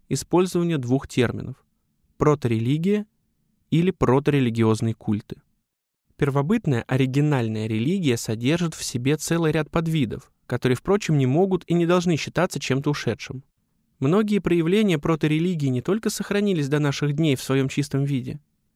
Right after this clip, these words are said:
но и перекочевали в другие, более развитые системы. Остановимся на каждой из таких совокупностей веры и ритуала. Тотемизм. Первое и некогда весьма распространённое проявление проторелигиозных культов.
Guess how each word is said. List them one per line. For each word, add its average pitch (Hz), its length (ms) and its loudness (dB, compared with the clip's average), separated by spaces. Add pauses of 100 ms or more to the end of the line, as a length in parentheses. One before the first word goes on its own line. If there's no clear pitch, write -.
(240)
но 147 140 2
и 208 80 2
перекочевали 190 640 0
в 180 80 -4
другие, 180 420 2
более 165 280 2
развитые 147 460 0
системы. 135 540 -6 (960)
Остановимся 196 640 0
на 135 120 0
каждой 170 340 0
из 135 60 -4
таких 170 360 -4
совокупностей 135 720 -2
веры 139 300 -2
и 131 140 -4
ритуала. 123 540 -4 (920)
Тотемизм. 170 760 2 (960)
Первое 202 600 0
и 135 60 2
некогда 139 400 2
весьма 135 380 0
распространённое 156 1000 0
проявление 123 600 0
проторелигиозных 120 960 0
культов. - 400 -6